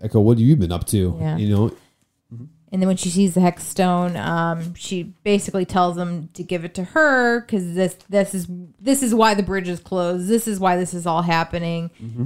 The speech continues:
Speaker 2: Give it back. We'll return it, and this will all end. Um, Echo wants to use it to make a weapon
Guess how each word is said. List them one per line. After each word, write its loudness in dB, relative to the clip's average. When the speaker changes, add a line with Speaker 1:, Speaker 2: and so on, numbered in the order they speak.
Speaker 2:
Give 2
it -2
back. 0
We'll 0
return -2
it, 0
and -6
this -8
will -4
all 0
end. 0
Um, -2
Echo 0
wants -8
to -8
use 2
it -4
to -20
make -6
a -2
weapon 0